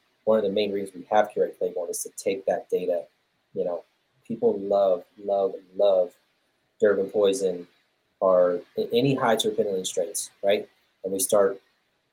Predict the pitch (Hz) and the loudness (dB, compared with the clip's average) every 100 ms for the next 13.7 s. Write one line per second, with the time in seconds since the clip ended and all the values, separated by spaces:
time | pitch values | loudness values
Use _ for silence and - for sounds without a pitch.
0 | _ _ 110 95 90 107 117 110 95 110 | _ _ -2 -2 4 4 4 2 0 0
1 | 98 95 92 - - 113 107 98 90 87 | 0 0 -2 -6 -4 -2 -2 -6 -8 -12
2 | _ 113 110 95 92 92 - 87 - 98 | _ -2 0 -4 -2 -2 -2 -8 -6 -6
3 | 90 90 98 95 - 101 92 87 - 85 | -6 -4 -6 -6 -4 -4 -4 -6 -6 -6
4 | - - - 90 - _ _ _ _ - | -8 -8 -4 -4 -4 _ _ _ _ -2
5 | 104 107 98 - 101 - 98 95 - 98 | 0 0 -2 -2 -2 0 0 -2 -6 -8
6 | 98 90 - _ _ 107 - 147 139 117 | -8 -12 -14 _ _ -2 2 4 4 2
7 | 104 - 113 87 - _ _ - - 104 | 0 0 0 0 -6 _ _ -10 -6 -4
8 | 95 113 120 - 104 113 110 98 95 92 | 2 4 4 2 0 4 4 4 0 -2
9 | 107 98 101 101 - - - 95 95 95 | -4 -2 -2 -2 -4 -6 -2 -2 0 -2
10 | 85 - _ _ _ _ 95 92 - _ | -4 -8 _ _ _ _ 2 2 0 _
11 | _ 107 101 95 - 110 101 - _ _ | _ 0 0 -2 4 6 6 -2 _ _
12 | _ - 98 98 95 95 92 90 - _ | _ -2 4 6 6 4 2 -2 -8 _
13 | _ _ - 95 90 85 | _ _ -8 -6 -4 -6